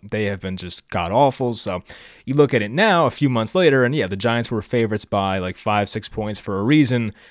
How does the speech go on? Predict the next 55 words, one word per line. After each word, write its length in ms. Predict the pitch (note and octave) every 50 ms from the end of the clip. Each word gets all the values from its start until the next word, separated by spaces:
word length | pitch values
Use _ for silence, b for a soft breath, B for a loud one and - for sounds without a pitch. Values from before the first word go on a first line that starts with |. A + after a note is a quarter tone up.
| b b b b
and 120 | A2+ A2+
they 80 | G#2+ A2
definitely 500 | G2 A#2 A2 G#2 - - G#2 G#2 G2+ G2+
took 220 | - - A#2+ -
care 220 | - A#2+ A#2 A2 G2+
of 100 | F#2 F#2+
business 400 | G#2+ G2+ F2+ G2 G2+ F#2+ - -
in 180 | - G#2 F#2+
this 180 | F#2+ F#2 F#2 -
game. 380 | - - C#3+ C#3+ C#3 C#3 C3+ B B B B B B B B B B B B B
The 80 | - D#3
Giants 300 | C3 G3 A3+ A#3+ A3 -
defense, 600 | - C4 C#4 - - A3 C3+ G#2 - - - - - -
uh, 320 | - B2+ B2+ C3 C3 C3 -
it 80 | D3 F3
was 140 | G3+ G#3
a 60 | G3 F3+
good 140 | F#3+ A3+
effort, 320 | A#3 B3 A#3+ - G3 B2+ G#2+
definitely. 540 | G#2+ C#3 E3 - - E3 D3+ A2 F2+ A#2 A2
I 60 | A2+
mean, 240 | A#2+ B2+ B2 B2 B2
they 240 | B2+ C3 C#3 C3+
<laughs> 180 | B2+ - - -
had 300 | - C#3 A#2+ A#2 A2+ A2
a, 200 | A2+ A2 A2 G#2+ -
a 140 | A2+ G2+ G2
Sam 300 | - - - C3+ C3+ B2+
Ehlinger 440 | B2+ C3 C#3 C#3+ C#3 C#3 C#3 C3+ C3+
in 80 | C3
there 140 | C3+ C#3 C#3
in 80 | C#3 C3+
the 80 | B2+
second 320 | - - - A#2+ - C3+ C3
half. 320 | C3 C3 C3 C3 B2 -
Nick 160 | A2+ B2 C3+
Foles 360 | - - - B2+ B2+ C3+ C3 B2+
got 140 | B2+ B2
knocked 240 | B2 B2 B2 B2 -
out 140 | B2+ B2+ C3
of 60 | B2
the 60 | A#2
game. 360 | A#2 A2+ B2+ B2+ B2+ B2+ B2+ B B B B B B B B B B B B E3+
I'm 80 | F#3
sure 200 | F#3 - A#3 G#3+
some 240 | - - F#3 F3 D3+
people 180 | F3+ D#3+ E3+ D#3
will 80 | C#3+
make 220 | C#3+ C#3 C3 - -
comments 440 | - B2+ B2 B2 B2 B2 B2 A#2+
about 220 | B2 A2+ A#2 A#2 G#2+
what 180 | A2+ A2+ A2
Kayvon 420 | - - A#2+ A#2 G#2+ A2+ G#2+ G#2+ G#2
Thibodeau 560 | - - A2+ A2 A2+ G#2+ G#2+ G#2+ G#2+ G#2 F#2+
did. 360 | G2+ A2+ A2 A2 A2+ A2+ A2